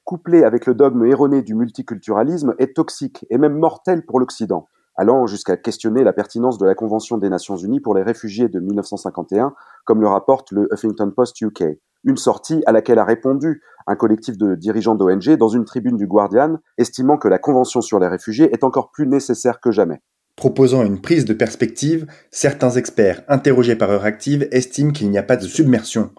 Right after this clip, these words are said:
Speaker 2: si l'on compare ces dernières arrivées à la taille de la population d'accueil ou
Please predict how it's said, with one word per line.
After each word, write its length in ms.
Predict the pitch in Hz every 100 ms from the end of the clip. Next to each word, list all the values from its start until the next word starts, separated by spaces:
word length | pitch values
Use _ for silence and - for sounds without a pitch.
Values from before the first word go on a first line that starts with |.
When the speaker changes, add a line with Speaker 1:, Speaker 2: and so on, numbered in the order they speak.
| _ - - _
Speaker 2:
si 180 | -
l'on 120 | 104 104
compare 360 | 120 113 107
ces 120 | -
dernières 340 | 107 107 113 110
arrivées 420 | 101 104 135 151 - -
à 80 | -
la 140 | 95 92
taille 200 | 123 113
de 60 |
la 120 | 104
population 480 | 95 104 104 101 101
d'accueil 460 | 90 87 107 123 139 _ _ -
ou 260 | 135 151